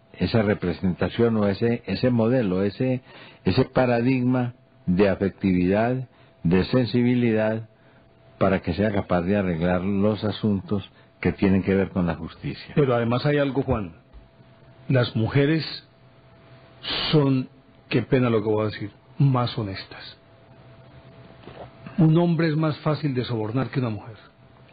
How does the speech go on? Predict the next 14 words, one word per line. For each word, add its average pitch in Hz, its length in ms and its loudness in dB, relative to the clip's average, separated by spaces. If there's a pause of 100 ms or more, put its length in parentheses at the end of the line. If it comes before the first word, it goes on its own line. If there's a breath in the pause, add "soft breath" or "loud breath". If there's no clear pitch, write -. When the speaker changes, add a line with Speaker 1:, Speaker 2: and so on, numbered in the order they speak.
(920)
Speaker 2:
Las 123 160 2
mujeres 123 320 4
en 139 60 2
ese 139 240 2
sentido, 127 560 -2 (500 loud breath)
es 147 80 4
decir, 131 380 0 (540)
la 160 320 4
generalidad, 117 1000 -2
obviamente 151 600 0
que 135 100 -4
también 113 260 -6
existen 127 460 -2
las, 104 140 -2